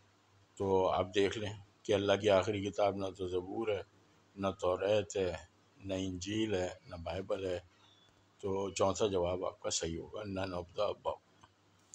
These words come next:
तो ये option भी देते हैं। तो test pass करने का सही तरीका ये है कि study करें,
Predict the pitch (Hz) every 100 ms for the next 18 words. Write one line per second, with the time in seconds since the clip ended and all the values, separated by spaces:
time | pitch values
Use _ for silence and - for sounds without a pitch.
0 | - _ _ 104 98 104 90 - 98 95
1 | 90 - - - - - _ - - -
2 | 190 226 214 - - 185 226 233 - -
3 | - - _ _ - 107 104 104 101 104
4 | 104 101 101 110 101 98 98 - 107 107
5 | 104 95 98 101 98 92 95 95 98 101
6 | 107 98 - 95 98 92 90